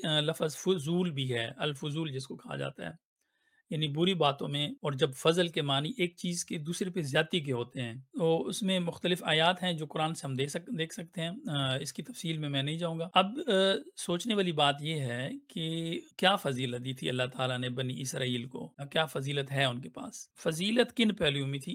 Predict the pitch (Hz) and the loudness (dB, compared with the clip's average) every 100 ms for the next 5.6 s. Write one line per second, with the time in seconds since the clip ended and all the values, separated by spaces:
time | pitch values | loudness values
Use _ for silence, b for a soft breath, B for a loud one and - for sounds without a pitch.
0 | - 180 202 220 277 185 180 156 160 170 | -2 2 2 0 0 2 4 4 2 0
1 | 156 135 151 175 196 - 151 156 165 - | -2 0 0 0 -4 -4 0 0 0 -2
2 | 151 143 147 147 151 160 165 - 139 139 | 0 -2 2 2 2 -2 -6 -2 0 0
3 | 143 - 170 - 151 127 120 127 143 135 | -4 -2 -2 0 -2 0 -2 -2 -2 -2
4 | 143 143 - b b b b b _ _ | 0 -2 -4 b b b b b _ _
5 | - 135 143 147 160 | -6 2 2 2 0